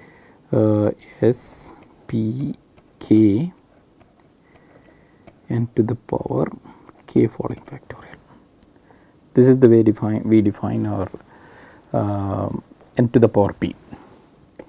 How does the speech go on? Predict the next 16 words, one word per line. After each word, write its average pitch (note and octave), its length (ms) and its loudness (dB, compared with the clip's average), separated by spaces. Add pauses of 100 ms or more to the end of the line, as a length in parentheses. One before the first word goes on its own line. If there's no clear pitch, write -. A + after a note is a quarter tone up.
(340)
And C3+ 100 0
for D3 120 8
reference, E3 440 8
let C#3 140 8
us - 100 2
remember C3 560 10 (260)
that G2 300 0
I - 100 -2
will G2 120 2
write A2 220 2
it G#2 160 -2
here. A2+ 240 -2 (440)
N B2+ 200 6
to - 120 8
the C3 120 10
power A#2+ 540 8